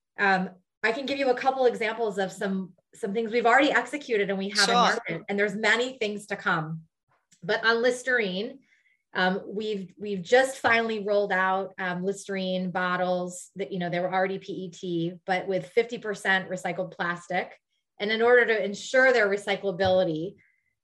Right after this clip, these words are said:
Speaker 1: we added, uh, our labeling with Clean Flake technology so that it comes off during the recycling process and doesn't leave a residue. And we switched out our black caps for clear caps. And so we've done this first in Europe, and it is now making its way around the world. Lat-,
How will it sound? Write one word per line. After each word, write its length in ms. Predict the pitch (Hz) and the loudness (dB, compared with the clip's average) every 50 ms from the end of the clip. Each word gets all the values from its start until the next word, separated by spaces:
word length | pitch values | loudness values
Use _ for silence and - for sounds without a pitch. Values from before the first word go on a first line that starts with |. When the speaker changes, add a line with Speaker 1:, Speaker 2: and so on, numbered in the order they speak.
| - | -10
Speaker 1:
we 220 | 175 190 214 220 - | -4 -2 0 0 2
added, 600 | 208 202 196 196 196 196 190 190 190 185 202 - - | 4 4 6 6 6 6 4 4 2 0 -4 -6 -6
uh, 160 | 196 180 185 185 | -6 -6 -4 -2
our 180 | 196 190 190 | 0 2 2
labeling 600 | 190 185 202 202 214 202 202 202 190 180 180 180 | 2 4 4 4 4 2 0 -2 -2 -2 -2 -2
with 160 | 175 175 170 - | -4 -4 -6 -6
Clean 300 | - - 226 226 226 220 | -6 -6 -4 -4 -4 -4
Flake 240 | - 202 185 180 | -2 -4 -4 -4
technology 680 | - 190 185 185 - 170 160 165 165 165 165 165 185 190 | -4 -6 -6 -6 -4 -4 -4 -2 -2 -4 -4 -4 -6 -6
so 180 | 180 - 185 | -6 -4 -2
that 140 | 175 180 170 | -2 0 0
it 140 | 170 170 170 | -2 -2 -4
comes 260 | - 185 190 185 175 | -4 -6 -4 -2 -2
off 180 | 185 180 180 - | -2 -2 -2 -4
during 220 | - 180 180 175 | -6 -6 -4 -4
the 60 | 175 | -4
recycling 520 | 170 170 - - 180 180 175 180 180 165 165 | -6 -6 -4 -4 -4 -2 -2 -4 -6 -6 -6
process 380 | - 170 170 165 - 185 165 - | -6 -8 -8 -8 -8 -10 -10 -8
and 80 | 170 160 | -6 -6
doesn't 260 | 170 170 180 170 175 | -6 -6 -6 -8 -8
leave 140 | 175 160 165 | -8 -6 -6
a 40 | |
residue. 520 | 160 156 170 180 185 175 180 160 165 160 160 - _ - | -6 -4 -4 -4 -4 -2 -2 -2 -2 -2 -2 -4 _ -2
And 400 | 226 240 233 226 220 202 196 180 | 2 4 4 4 4 2 0 -2
we 140 | 202 196 | -2 -4
switched 420 | 196 - - 208 214 208 - - - | -4 -4 -4 -6 -6 -6 -6 -6 -2
out 360 | 190 190 190 190 190 190 - | 0 2 2 2 2 0 -2
our 220 | - 185 180 170 165 | -4 -4 -4 -4 -4
black 320 | 185 196 190 214 233 - | -2 0 0 0 0 -2
caps 560 | - - 202 180 165 170 - - - - - _ _ _ _ _ _ _ _ _ | -6 -8 -6 -4 -4 -6 -8 -12 -20 -20 -20 _ _ _ _ _ _ _ _ _
for 140 | 226 226 226 | -6 -6 -2
clear 260 | - - 427 480 - | 2 4 4 4 4
caps. 460 | - - 180 156 151 - - - - - | 2 -2 -8 -8 -8 -10 -14 -18 -14 -10
And 140 | 202 202 180 | -8 -6 -4
so 80 | 233 | -4
we've 160 | 208 220 208 | -4 -2 0
done 180 | 180 240 233 247 | 2 2 2 2
this 220 | 254 262 262 - | 2 0 -2 -4
first 320 | - - 226 226 226 - 302 | -4 -2 -2 -2 -2 -4 -8
in 100 | 311 294 | -6 -4
Europe, 440 | 247 220 208 214 254 311 320 - - _ _ _ _ _ _ _ _ _ _ _ _ - | 0 2 2 2 2 2 0 -4 -12 _ _ _ _ _ _ _ _ _ _ _ _ -2
and 220 | 208 214 214 214 | 0 2 2 0
it 180 | 226 - 233 226 | 0 0 2 2
is 120 | 233 208 | 2 4
now 200 | 202 220 214 220 | 2 2 2 2
making 320 | 220 214 208 202 214 208 208 | 0 -2 -4 -4 -4 -6 -8
its 120 | 202 - | -8 -4
way 160 | 202 202 196 | 0 2 2
around 280 | 196 196 190 185 185 180 | 2 4 2 2 2 0
the 120 | 185 185 | 0 -2
world. 440 | 180 180 180 180 180 175 180 175 165 | -2 -2 -2 -2 0 0 -2 -2 -4
Lat-, 240 | 175 165 170 170 | -4 -4 -6 -6